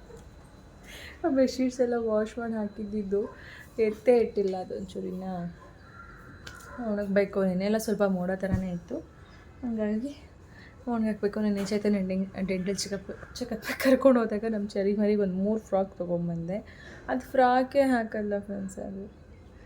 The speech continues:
ಅದು ಎಷ್ಟು ಕ್ಯೂಟಾಗಿ ಕಾಣಿಸ್ತಾ ಇತ್ತು ಅಂದರೆ, ಅಲ್ಲಿ ಬೊಂಬೆಗೆ ಹಾಕಿ ನಿಲ್ಸಿರ್ತಾರೆ ಅಂತ ಹೇಳಿ ನೆನ್ನೆ ಗಾಂಧಿ ಬಜಾರ್ ಹೋಗಿದ್ದಿದ್ದಲ್ವ,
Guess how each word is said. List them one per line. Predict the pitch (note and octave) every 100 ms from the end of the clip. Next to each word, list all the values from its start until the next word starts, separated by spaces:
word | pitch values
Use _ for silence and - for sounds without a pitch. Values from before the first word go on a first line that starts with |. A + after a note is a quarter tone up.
| - - - - -
ಅದು | - G#3 G3+ G3
ಎಷ್ಟು | G#3 - B3
ಕ್ಯೂಟಾಗಿ | - A#3+ A#3+ B3 B3
ಕಾಣಿಸ್ತಾ | G#3+ G#3+ - G#3+
ಇತ್ತು | G3+ G#3
ಅಂದರೆ, | G3+ A3
ಅಲ್ಲಿ | A3
ಬೊಂಬೆಗೆ | F#3+ G3 A3+
ಹಾಕಿ | A#3 A3 G#3+
ನಿಲ್ಸಿರ್ತಾರೆ | G3 F#3+ G#3 G3+ F#3+ F3 F#3+ B3 - - -
ಅಂತ | G#3
ಹೇಳಿ | G3 G3+ G#3
ನೆನ್ನೆ | G3+ F#3+
ಗಾಂಧಿ | F#3 F#3+ G3
ಬಜಾರ್ | F3+ F3+ F3+
ಹೋಗಿದ್ದಿದ್ದಲ್ವ, | E3+ E3+ E3+ E3+ F3 E3+